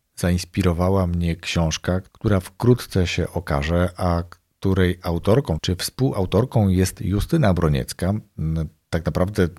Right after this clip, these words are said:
autorami tej książki jest chyba dwanaście osób, z czego, jak napisałem w swoim newsletterze, trzy osoby były już, e, gościami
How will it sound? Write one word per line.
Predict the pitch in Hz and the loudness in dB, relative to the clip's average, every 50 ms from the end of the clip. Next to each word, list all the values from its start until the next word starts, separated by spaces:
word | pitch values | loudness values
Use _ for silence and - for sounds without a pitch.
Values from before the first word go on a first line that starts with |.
| - _ _ - | -18 _ _ -6
autorami | 90 80 - - 80 76 92 107 110 92 | -6 -4 -2 0 0 2 2 2 2 0
tej | - 90 80 76 | 0 -2 -2 -2
książki | - - 82 85 98 - - - 90 | -4 -4 -2 -2 -4 -4 -6 -4 -4
jest | 82 76 - - - | -2 -2 -4 -6 -8
chyba | - 76 78 73 | -6 -6 -6 -6
dwanaście | 80 78 78 87 87 95 101 98 92 - - - - 76 - - | -6 -4 -2 0 2 2 2 2 0 -2 -6 -6 -8 -10 -8 -8
osób, | - 73 67 - - 80 - - - - - - - - - | -8 -10 -8 -10 -12 -14 -14 -14 -18 -20 -20 -20 -20 -20 -16
z | - - | -14 -8
czego, | - 113 113 104 101 113 107 107 107 107 107 - _ _ - | -6 -4 -4 0 2 4 4 4 4 2 0 -4 _ _ -6
jak | 101 82 78 - - | -6 -6 -6 -4 -4
napisałem | 95 87 80 - - - 98 90 90 87 82 | -4 -4 -4 -4 -4 -2 -2 0 0 0 -2
w | - | -2
swoim | - - - 87 85 82 82 | -6 -4 -2 0 0 0 0
newsletterze, | 82 82 - - 80 76 - 82 80 90 85 | -2 -4 -4 -4 -4 -2 -2 -2 0 0 -2
trzy | 80 - - - - - 113 113 107 - | -2 -2 -4 -2 0 2 2 0 0 0
osoby | 90 85 - - 85 78 73 76 73 - _ - | -4 -6 -4 -4 -4 -2 -2 -4 -4 -6 _ -10
były | 73 73 71 98 120 113 95 80 | -4 0 2 4 4 4 4 2
już, | 71 67 67 - - _ _ - - - - - _ _ - | 0 -2 -6 -10 -14 _ _ -20 -20 -20 -20 -20 _ _ -8
e, | - 78 76 71 69 | -6 -4 -2 -2 -4
gościami | 69 69 80 76 - - - - 85 82 78 76 73 71 - | -4 -4 -4 -4 -4 -2 0 0 2 2 2 2 0 -2 -4